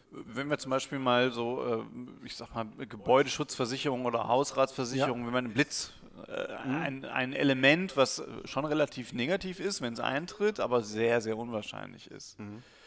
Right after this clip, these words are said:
Speaker 1: Und ich glaube, auch hier ist es so, wenn ich dann, äh, sage, „Okay, ähm,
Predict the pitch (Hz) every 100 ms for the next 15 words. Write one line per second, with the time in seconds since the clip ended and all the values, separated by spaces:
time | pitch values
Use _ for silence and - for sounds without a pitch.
0 | - - - - 127 120 135 143 - -
1 | 120 165 214 190 160 170 170 143 127 -
2 | 131 143 139 131 127 131 127 127 135 135
3 | - - - 120 120 120 135 127 117 107
4 | - 135 - 127 156 202 - - - -
5 | _ - 127 123 127 123